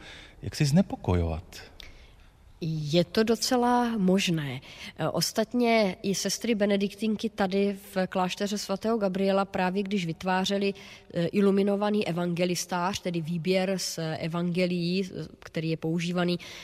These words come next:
Speaker 2: e, při, e, svátcích církevního roku, tak, e,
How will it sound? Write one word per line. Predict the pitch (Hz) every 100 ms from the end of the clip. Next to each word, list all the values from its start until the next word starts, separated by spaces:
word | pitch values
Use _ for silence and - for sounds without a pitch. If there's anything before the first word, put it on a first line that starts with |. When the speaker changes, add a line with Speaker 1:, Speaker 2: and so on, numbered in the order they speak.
| - -
Speaker 2:
e, | 160
při, | - - 175 170 175
e, | 156 160
svátcích | 175 170 - 190
církevního | - 180 165 180 180 160 -
roku, | 165 - 208 254 - - - - -
tak, | 185 170 - -
e, | 180 175 170